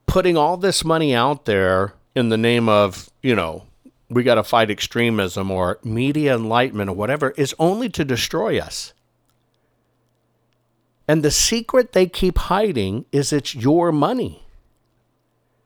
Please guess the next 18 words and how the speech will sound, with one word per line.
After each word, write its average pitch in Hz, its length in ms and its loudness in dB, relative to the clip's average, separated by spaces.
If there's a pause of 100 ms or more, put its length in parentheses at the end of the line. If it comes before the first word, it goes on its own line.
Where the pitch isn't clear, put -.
(1000)
And 160 160 4
the 151 80 4
secret 233 560 2
they 180 180 4
hid 143 460 4
when 123 320 4 (100)
Obama 135 500 2
delivered 131 480 2
as 113 260 2
he 107 120 -2
promised - 800 -6 (2250)
to 127 80 -2
fundamentally 156 1080 0
change 139 460 -2
America, 135 560 0
he 143 300 -2
did 147 260 0
it. - 260 -4